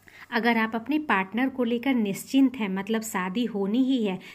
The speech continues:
तभी आप करवा चौथ का व्रत करें। मतलब कि सगाई हो गई है, शादी तय हो चुका है, तभी आप करवा चौथ का व्रत कर सकती हैं। चंद्र पूजन की थाली में क्या क्या रखें? चंद्र पूजन की थाली में रोली, अच्छत, चांदी का सिक्का, सफ़ेद फूल, सफ़ेद मिठाई,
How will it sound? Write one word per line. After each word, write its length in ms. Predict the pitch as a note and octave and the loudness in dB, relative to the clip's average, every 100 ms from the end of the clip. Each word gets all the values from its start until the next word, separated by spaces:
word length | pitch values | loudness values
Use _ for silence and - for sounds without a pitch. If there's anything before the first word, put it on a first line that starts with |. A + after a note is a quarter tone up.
| - G#3+ | -8 -4
तभी 320 | F#3+ G3+ E4+ | -4 0 0
आप 180 | C#4+ - | 0 -4
करवा 280 | G3+ F#3 F#3 | -4 -4 -4
चौथ 320 | F#3 F#3 - | -4 -6 -4
का 80 | F#3+ | -4
व्रत 280 | E3 F#3 - | -2 -6 -6
करें। 260 | F#3 F3 F3 - _ | -8 -6 -8 -14 _
मतलब 300 | G#3 G#3 A3+ | -6 -2 -4
कि 120 | A#3 A3 | -2 -6
सगाई 460 | - F3+ F#3+ A3+ | -4 -2 0 0
हो 200 | G3+ A3+ | 0 -2
गई 220 | A3+ A#3+ A#3 | 0 0 0
है, 140 | C4 | -2
शादी 400 | B3+ F#3 F3 G3 | -2 -4 -2 -6
तय 220 | G3 F#3+ G#3+ | -4 -4 -2
हो 180 | A3+ C4 | -2 -2
चुका 320 | C4 B3+ B3+ | -4 -4 -6
है, 240 | A3+ D4 D4+ - - _ - | -4 -6 -8 -18 -20 _ -4
तभी 260 | A3 A#3+ C4+ | -2 0 0
आप 200 | G#3+ - | -2 -4
करवा 280 | F#3+ F3+ F#3 | -8 -6 -8
चौथ 220 | G3 F3+ | -8 -10
का 160 | - F3 | -10 -10
व्रत 300 | E3 C4 - - | -6 -8 -8 -12
कर 120 | E3+ | -10
सकती 460 | D#3 F3+ E3 _ D#3+ | -10 -14 -18 _ -18
हैं। 200 | E3 E3 _ _ _ _ _ _ - _ _ - | -18 -20 _ _ _ _ _ _ -20 _ _ 0
चंद्र 300 | D4+ E4+ - | 2 2 0
पूजन 340 | A#3 A3+ A#3+ | -2 0 0
की 120 | A#3+ A3 | -2 -4
थाली 360 | - G3+ G#3+ | -4 0 2
में 180 | A3 A3 | 2 0
क्या 240 | A3 F3+ F#3 | 0 -2 -2
क्या 240 | F#3 F3+ | -4 -6
रखें? 400 | E3+ E3 - F3+ E3 - - - | -4 -8 -12 -18 -18 -20 -20 -8
चंद्र 260 | G#3+ G#3+ A3 | -2 -2 0
पूजन 320 | A#3 A3+ A#3 | -2 -2 -2
की 160 | A#3 A#3 | -4 -4
थाली 320 | - G#3+ A#3 | -2 0 2
में 140 | A3+ G#3+ | 2 2
रोली, 440 | G3 G3+ G3+ A#3 | 2 0 2 0
अच्छत, 540 | A#3+ G#3+ - - G#3+ A3 | -2 -6 -6 -8 -8 -6
चांदी 360 | G#3 F#3 F#3+ G#3+ | -6 -4 -4 -4
का 160 | G#3+ | -4
सिक्का, 440 | G#3 - G3 - G#3+ | -6 -8 -12 -8 -8
सफ़ेद 640 | G#3+ F#3+ F#3 - G#3 A3 | -6 -10 -10 -6 -6 -6
फूल, 280 | - G#3+ G#3+ | -10 -6 -6
सफ़ेद 560 | A3+ - F#3 - G#3 A3 | -6 -12 -14 -8 -4 -4
मिठाई, 520 | A3+ A3 - G#3 A#3 | -4 -6 -6 -6 -6